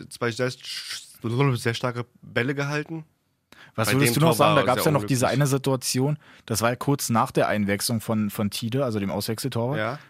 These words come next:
Speaker 2: als er so hochsteigt und Andersen halt einfach
Speaker 1: Oh ja.
Speaker 2: tausend Meter hö-,
Speaker 1: Oh
Speaker 2: höher
Speaker 1: ja.
Speaker 2: springt.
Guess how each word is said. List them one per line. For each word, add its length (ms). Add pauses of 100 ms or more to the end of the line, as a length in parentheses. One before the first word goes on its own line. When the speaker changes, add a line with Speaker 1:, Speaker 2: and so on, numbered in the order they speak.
(140)
Speaker 2:
als 200
er 60
so 200
hochsteigt 640
und 180
Andersen 460
halt 280
einfach 380
Speaker 1:
Oh 200
ja. 340
Speaker 2:
tausend 520
Meter 380
hö-, 140
Speaker 1:
Oh 120
Speaker 2:
höher 180
Speaker 1:
ja. 40
Speaker 2:
springt. 580